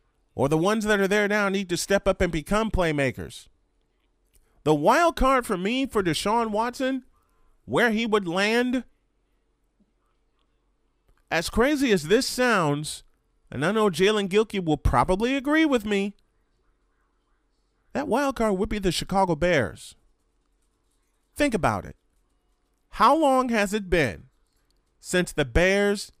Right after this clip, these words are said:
had a legitimate quarterback? And I'm talking about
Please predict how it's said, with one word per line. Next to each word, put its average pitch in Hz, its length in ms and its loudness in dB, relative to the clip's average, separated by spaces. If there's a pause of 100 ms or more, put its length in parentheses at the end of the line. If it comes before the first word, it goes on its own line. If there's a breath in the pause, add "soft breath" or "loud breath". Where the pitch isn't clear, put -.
(180)
had 170 260 0
a 151 40 -4
legitimate 139 680 0 (420)
quarterback? 131 680 -2 (720)
And 139 160 -2
I'm 220 180 -2
talking 220 340 -2
about 165 440 -4